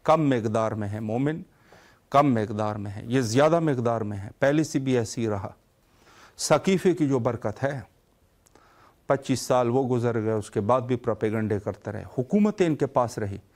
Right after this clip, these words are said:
बनी उमैया यही लोग थे, बनी अब्बास यही लोग थे, बनी मरवान यही लोग थे। आज भी इनकी, ज़ाहिर है, हुकूमतें इनके पास रहेंगी तो फिर सहूलियात भी रहेंगे, इम्कानात भी रहेंगे, फैसिलिटीज़ भी इनके हाथ में रहेगी।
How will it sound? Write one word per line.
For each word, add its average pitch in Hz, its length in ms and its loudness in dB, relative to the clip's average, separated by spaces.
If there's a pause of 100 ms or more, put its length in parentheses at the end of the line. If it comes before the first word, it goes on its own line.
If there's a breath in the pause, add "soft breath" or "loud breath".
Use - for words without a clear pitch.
(280 soft breath)
बनी 139 300 4
उमैया 135 380 4
यही 131 240 2
लोग 156 260 0 (100)
थे, 131 80 0
बनी 113 300 -4
अब्बास 117 440 -2
यही 110 180 -2
लोग 139 300 -6
थे, 117 60 -10
बनी 117 240 -6
मरवान 127 520 0 (560 soft breath)
यही 117 300 0
लोग 143 340 0
थे। 101 120 -8 (300)
आज 131 300 2
भी 98 240 -6
इनकी, 165 340 -6 (460 soft breath)
ज़ाहिर 185 240 6
है, 208 80 6
हुकूमतें 202 520 2
इनके 185 220 2
पास 165 300 4
रहेंगी 180 340 4
तो 135 140 -4
फिर 151 240 -2
सहूलियात 120 600 2
भी 175 80 2
रहेंगे, 147 340 0
इम्कानात 113 520 -2
भी 143 80 -4
रहेंगे, 131 300 -4
फैसिलिटीज़ 120 680 -2
भी 143 80 -2
इनके 143 220 -2
हाथ 123 260 -2
में 135 100 -8
रहेगी। 117 280 -10